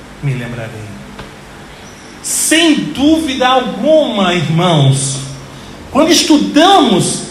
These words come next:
as Escrituras e oramos, é algo incrível. Quando Daniel, ele es-, estudou as Escrituras e ele orou,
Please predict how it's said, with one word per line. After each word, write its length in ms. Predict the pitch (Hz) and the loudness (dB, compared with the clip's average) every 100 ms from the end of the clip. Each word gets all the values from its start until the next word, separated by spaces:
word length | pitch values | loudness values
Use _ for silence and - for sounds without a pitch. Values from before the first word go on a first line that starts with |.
| - - | -12 -4
as 180 | 202 226 | -2 0
Escrituras 920 | 262 - 233 - 320 370 - 196 - | -4 -4 -6 2 4 6 4 2 2
e 80 | 269 | 2
oramos, 680 | 214 247 339 247 165 - - - - - - - - - - - - - - - - - - - - - - - - - - - - - - - - - - | 6 6 6 2 -2 -6 -14 -18 -20 -20 -18 -20 -20 -20 -20 -20 -20 -20 -20 -20 -20 -20 -20 -20 -20 -20 -20 -20 -20 -20 -20 -20 -20 -20 -20 -20 -20 -20 -4
é 120 | 226 | 2
algo 180 | 196 202 | 4 4
incrível. 640 | 285 - 285 311 - 151 123 - - - - - - - - - - - - | 2 2 4 4 4 0 -2 -8 -16 -20 -20 -20 -18 -18 -18 -20 -20 -18 -2
Quando 220 | 339 349 | 2 4
Daniel, 440 | 359 349 320 339 359 | 4 4 4 4 4
ele 140 | 330 | 4
es-, 180 | - - - 302 | 2 -4 -8 -2
estudou 520 | - - 320 254 381 | -2 0 0 4 4
as 160 | 392 | 4
Escrituras 840 | 302 - 311 - 294 233 185 190 - | 0 -2 -4 2 4 4 2 0 -2
e 60 | 285 | 0
ele 180 | 320 | 4
orou, 560 | 294 233 311 359 - | 4 4 6 4 2